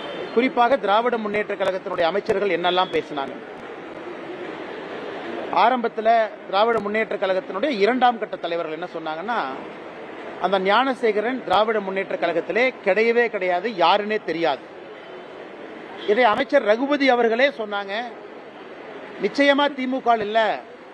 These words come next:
எங்களுக்கு தெரியவே தெரியாது." ஆனா, இன்னைக்கு சட்டப்பேரவையில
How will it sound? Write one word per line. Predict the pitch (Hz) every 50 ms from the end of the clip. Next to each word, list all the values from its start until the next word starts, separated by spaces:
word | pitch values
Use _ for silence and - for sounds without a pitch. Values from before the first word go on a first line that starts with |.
| - - - - - - -
எங்களுக்கு | - 190 208 202 190 - - 202
தெரியவே | 220 233 233 233 226 226
தெரியாது." | 196 180 170 175 156 143 135 131 - - - - - - - - - - - - - - - - - - - - - -
ஆனா, | - 185 220 233
இன்னைக்கு | 233 226 240 240 196 226 -
சட்டப்பேரவையில | - 214 - - 311 311 - 285 262 240 233 220 226 233 254 294